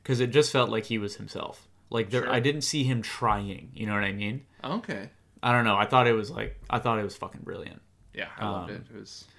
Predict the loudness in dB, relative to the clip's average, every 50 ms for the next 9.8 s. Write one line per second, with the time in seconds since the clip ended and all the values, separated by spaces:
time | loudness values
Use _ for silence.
0 | -20 -20 -20 -20 -20 -20 -20 -10 0 2 4 6 6 6 6 4 4 4 4 4
1 | 4 4 2 -2 -6 -8 -8 -6 -2 2 2 2 2 2 0 0 -2 -2 -2 0
2 | 0 0 0 0 0 0 0 -2 -2 -4 -4 -6 -4 -2 -2 -2 -2 -4 -4 -4
3 | -2 0 0 0 0 -2 -2 0 0 0 0 -2 -6 -10 -16 _ _ -14 -8 -8
4 | -8 -2 0 2 2 2 0 -4 -8 -6 -8 -8 -8 -10 -14 -14 -12 -12 -6 2
5 | 2 2 2 4 2 4 4 2 2 -2 -8 -18 -20 -18 -10 -10 -10 -10 -10 -16
6 | -20 -20 -20 -20 -20 _ _ _ _ _ _ _ _ _ -10 -2 0 0 2 6
7 | 6 4 4 6 6 4 4 4 2 2 2 2 0 -2 0 2 2 2 2 2
8 | 0 0 0 2 4 4 4 4 4 2 4 4 4 2 2 2 2 2 2 0
9 | -2 -2 0 0 2 4 4 2 2 2 0 -2 -2 -4 -4 -8